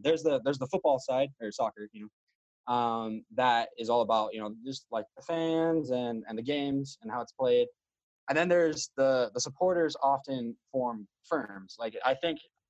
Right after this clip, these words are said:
from what I, what I understand, most teams in England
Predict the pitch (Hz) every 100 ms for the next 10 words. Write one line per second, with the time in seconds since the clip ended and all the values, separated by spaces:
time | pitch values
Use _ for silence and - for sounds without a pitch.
0 | - 139 170 165 156 143 151 160 156 147
1 | 139 139 - 135 131 113 117 131 139 -
2 | - 131 110 104 107 117 113 110 110